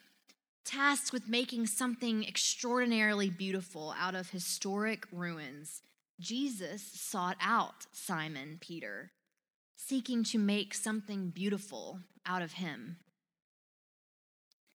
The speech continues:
This Lenten season, we are doing something we don't normally do. We are focusing on one character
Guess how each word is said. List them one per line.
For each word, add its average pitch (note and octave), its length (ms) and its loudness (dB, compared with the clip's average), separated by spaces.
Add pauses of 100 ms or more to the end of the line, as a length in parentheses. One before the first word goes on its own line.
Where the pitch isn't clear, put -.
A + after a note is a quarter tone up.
(140)
This D4 300 4
Lenten A3+ 520 6
season, F#3 760 0
we C4+ 200 -2
are B3 100 2
doing C#4+ 380 2
something B3 480 2
we C4 120 4
don't C#4+ 420 2
normally D4+ 500 0
do. F3 540 0 (340)
We A#3+ 140 2
are A#3+ 120 4
focusing A#3 960 -2
on G3+ 480 -2
one C#4 540 0
character G#3+ 880 0